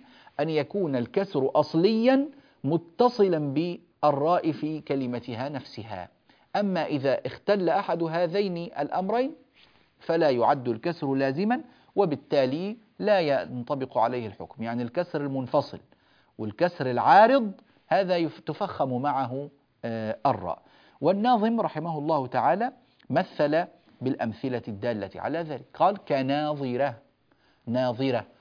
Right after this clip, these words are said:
فناظرة بما يرجع المرسلون، كلمة ناظرة الراء مفتوحة وقبلها كسرة لازمة، كسرة أصلية ولازمة. منذر نفس الكلام، راء مضمومة وقبلها كسرة أصلية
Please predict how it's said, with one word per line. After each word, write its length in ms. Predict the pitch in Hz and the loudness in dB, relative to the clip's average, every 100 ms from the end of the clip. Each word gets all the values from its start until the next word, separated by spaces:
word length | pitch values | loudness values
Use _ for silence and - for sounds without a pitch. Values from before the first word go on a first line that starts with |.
| _ | _
فناظرة 920 | - 139 139 135 160 208 180 196 226 - | -6 -2 0 0 0 2 2 0 -6 -6
بما 300 | 139 170 156 | -6 -4 -2
يرجع 420 | 135 123 120 151 | -4 -4 -6 -6
المرسلون، 580 | 160 185 185 214 233 220 - _ _ | -4 -6 -6 -8 -6 -8 -14 _ _
كلمة 260 | 190 233 214 196 | -4 -2 -2 -2
ناظرة 720 | 175 151 165 156 135 156 190 - 147 | -2 0 2 2 2 -2 -6 -6 -4
الراء 320 | 147 147 120 | 0 0 0
مفتوحة 560 | 117 107 147 160 208 262 _ _ | -6 -8 -8 -6 -8 -8 _ _
وقبلها 480 | 147 139 147 165 147 | -6 -4 -2 -2 -4
كسرة 480 | 123 139 - 120 143 | -6 -8 -6 -8 -6
لازمة، 540 | 170 180 156 139 131 - _ _ _ - | -4 -2 -2 -4 -6 -8 _ _ _ -6
كسرة 360 | 156 127 120 | -4 -2 -2
أصلية 360 | 117 120 110 135 | -2 -4 -4 -2
ولازمة. 520 | 156 147 127 117 113 - _ _ - | 0 0 0 -2 -8 -14 _ _ -4
منذر 760 | 170 202 180 185 185 220 240 320 - _ 208 | -2 0 0 2 4 4 2 -4 -16 _ -6
نفس 240 | 196 - | -6 -4
الكلام، 420 | 160 147 127 117 - | -6 -4 -4 -6 -4
راء 180 | 160 - | -2 0
مضمومة 560 | 139 131 143 175 214 - _ - | -2 -4 -4 -4 -6 -8 _ -8
وقبلها 540 | 139 - 143 165 147 | -6 -4 -4 -4 -4
كسرة 540 | 131 151 151 127 123 - | -6 -8 -6 -8 -8 -12
أصلية 360 | - 113 120 | -10 -6 -6